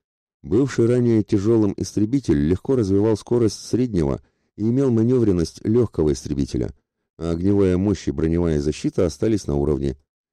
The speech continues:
Это будет довольно неприятный сюрприз для потенциального противника. Также я продолжал свои работы по поводу модификации попавших ко мне в руки корветов с тоннельными орудиями. И мой план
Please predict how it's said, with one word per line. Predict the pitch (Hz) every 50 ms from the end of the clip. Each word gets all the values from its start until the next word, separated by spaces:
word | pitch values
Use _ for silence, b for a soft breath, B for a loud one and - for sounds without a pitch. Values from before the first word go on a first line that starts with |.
| _ _ -
Это | - 107 147 - 160 143
будет | 139 143 143 135 110
довольно | 101 120 127 135 135 127 127
неприятный | 123 123 120 - 123 131 131 123 107 110 104 92
сюрприз | - 107 107 104 120 135 135 -
для | - 87 87 92
потенциального | - 92 - - 92 - - 101 95 90 87 87 87
противника. | - - 95 - - 65 60 55 - - - - _ _ _ _ _ _ _ _ _ _ _ -
Также | - 95 120 127 113 98 101 95
я | 90
продолжал | 78 90 85 85 90 92 87 101 101 98
свои | - 90 87 87
работы | 82 85 82 85 98 104 - 98
по | - - 78
поводу | - 92 90 90 85 85 82
модификации | 82 78 78 80 - 87 85 - 117 113 - - - 87 85 80
попавших | - - 85 - 101 101 92 - - 90 82 -
ко | - 92 87
мне | 87 87 85
в | 78 78
руки | 92 107 - - 90
корветов | - - 80 82 82 107 117 - 82 78 - _
с | - -
тоннельными | - 104 101 98 90 78 76 78 80 85
орудиями. | 90 95 95 85 71 65 65 58 57 57 57 58 - _ _ _ _ _ _ _ _ _ _ -
И | 85 90
мой | 95 120 147 147
план | - - 135 147 147 -